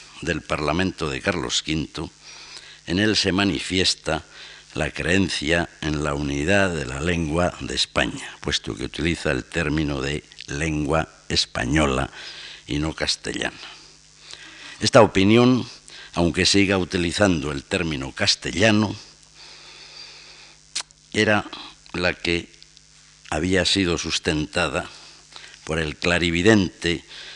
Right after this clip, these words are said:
y discreto erasmista Juan de Valdés. Decía en su diálogo de la lengua: "La lengua castellana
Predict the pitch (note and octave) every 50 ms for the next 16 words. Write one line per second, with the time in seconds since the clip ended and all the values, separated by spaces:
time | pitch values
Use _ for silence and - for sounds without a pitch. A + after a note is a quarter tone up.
0 | - - - E2 E2 C#2+ E2+ D#2+ - - - - G2+ G2+ G2+ F2 - - F2 F2+
1 | E2+ D#2+ D2 D2 - - - D#2 F2+ F2+ D#2 - - - - - D2+ D2+ D#2 D2+
2 | - - - D#2 E2 D#2+ D#2 D2 D#2 D2 D#2 D2 D#2 E2 D#2+ F#2+ - - - -
3 | - - - - - - - - - - - - - - - - - - - -
4 | - - - - - - - - - - - - - - - - - - - -
5 | - - - D#2 D#2+ - - A2+ G2+ E2 G#1+ G1+ - - - - - - - -
6 | - - - - - D2+ D2 C#2 D2+ E2 E2+ E2+ D#2+ D2+ D2 D2 D2+ D2+ D2+ D#2
7 | D2+ D#2+ F2 F#2 E2+ D2+ C2+ - - - - - - - - - - - - -
8 | - - - - - - - - - - - D2+ E2 F2 F#2 G#2 G#2 G#2 G#2 G2+
9 | F#2+ G2 G2 G2 F2+ - F#2+ F2+ - - - - F#2+ F2+ F#2 F#2+ A2 G#2+ G#2 A2
10 | A2 G#2 G#2 A2